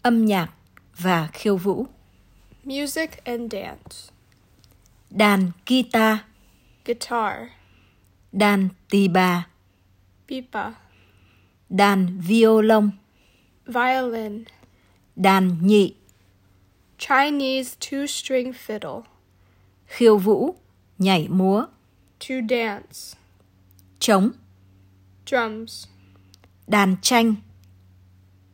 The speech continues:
Speaker 2: Vietnamese zither.
Speaker 1: Kèn trumpet.
Speaker 2: Trumpet.
Speaker 1: Đàn piano.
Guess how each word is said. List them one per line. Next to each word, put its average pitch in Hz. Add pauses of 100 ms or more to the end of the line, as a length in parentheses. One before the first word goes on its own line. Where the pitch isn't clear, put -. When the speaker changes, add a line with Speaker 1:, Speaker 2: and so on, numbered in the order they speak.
(380)
Speaker 2:
Vietnamese 262 (180)
zither. 214 (1120)
Speaker 1:
Kèn 196 (140)
trumpet. 220 (920)
Speaker 2:
Trumpet. - (960)
Speaker 1:
Đàn 190 (340)
piano. 220